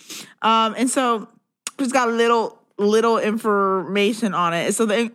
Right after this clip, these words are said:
the organization was meant to support conservative Christians in a time of unrest when civil rights movements were gaining traction, free love was being celebrated, and drug culture was more prominent. Um,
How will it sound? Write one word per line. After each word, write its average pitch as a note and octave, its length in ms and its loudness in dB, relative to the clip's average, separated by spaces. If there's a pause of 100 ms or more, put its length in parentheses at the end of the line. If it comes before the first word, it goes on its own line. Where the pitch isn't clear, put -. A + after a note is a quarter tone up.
the A3 140 2
organization C4 600 2
was A3+ 100 0
meant G3 180 0
to G3+ 80 -4
support G3 440 0
conservative G3+ 640 -2
Christians F3+ 500 -4
in F3 140 -6
a E3+ 80 -6
time F3 320 -2
of E3+ 160 -6
unrest F3+ 600 0 (220)
when G3 100 -2
civil A3 260 2
rights G#3+ 300 2
movements F#3 380 0
were F3+ 140 2
gaining F3+ 400 0
traction, F3 640 -4
free G#3+ 240 -2
love F#3+ 240 2
was F3+ 120 2
being E3+ 200 -6
celebrated, G#3 580 2
and F3+ 220 -4
drug F#3 240 0
culture F3 300 -2
was E3 200 -2
more D#3+ 220 -4
prominent. E3 840 -6 (400)
Um, G3 540 0